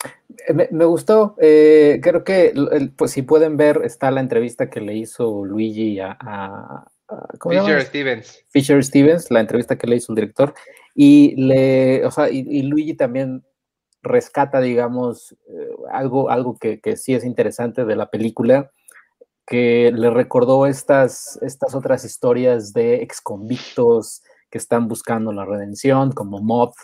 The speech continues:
Speaker 1: de Matthew McConaughey, que está increíble Moth, o, o cuál otra sí le mencionó, una de Kevin Costner, creo, varias películas,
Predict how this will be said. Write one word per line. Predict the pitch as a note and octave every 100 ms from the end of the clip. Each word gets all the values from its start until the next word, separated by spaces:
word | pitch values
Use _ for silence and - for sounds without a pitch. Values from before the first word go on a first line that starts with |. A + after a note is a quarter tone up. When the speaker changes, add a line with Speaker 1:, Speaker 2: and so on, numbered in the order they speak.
| _
Speaker 1:
de | G2+
Matthew | G2 G#2 A2+
McConaughey, | G#2 G2+ B2+ B2 C3 -
que | C3
está | - A2+
increíble | - G2+ G2+ A2
Moth, | A#2 C3 C3 _ _ - - _ _ -
o, | B2+ A2 G#2+ G#2+ G#2 G#2 G#2 _ _ _ _ _ _ _
o | -
cuál | C3 A#2+
otra | A2+ A#2 A#2
sí | - G#2+
le | G#2+
mencionó, | A#2+ G#2+ - - D2+ _ -
una | C#3+ C3+
de |
Kevin | - A2+ G#2
Costner, | C#3 D3 C#3+ C#3+ C#3 C#3
creo, | B2+ B2+ C3 C3+ _ _ _ _ _ - _ _ _ _ -
varias | C#3 C#3+ C#3
películas, | A2+ A2 - G#2 -